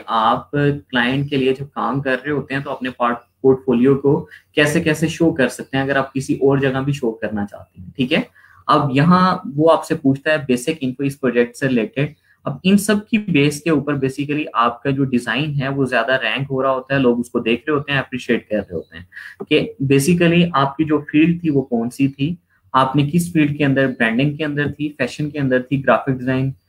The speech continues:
industrial design, interior design, motion graphic या photography से related, किससे related थी। ठीक है, तो आप यहाँ से कोई भी for example graphic design, art design, ठीक है, उसको done करके यहाँ से आप अपनी मल्टीपल यानी कि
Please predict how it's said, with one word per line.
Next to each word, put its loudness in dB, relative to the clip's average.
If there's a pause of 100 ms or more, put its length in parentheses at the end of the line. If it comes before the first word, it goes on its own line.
(200)
industrial 4
design, 4
interior 2
design, -2
motion -2
graphic -4
या -2
photography 0
से -6
related, -2 (320)
किससे 4
related 2
थी। -2
ठीक -2
है, 0
तो 0
आप 2
यहाँ 0
से 0 (400)
कोई 6
भी 4
for 2
example 0
graphic -2
design, -4 (120)
art 0
design, -2
ठीक -10
है, -4 (360)
उसको 2
done 4
करके 0
यहाँ -2
से -8
आप 0
अपनी -4
मल्टीपल -2 (500)
यानी 4
कि 0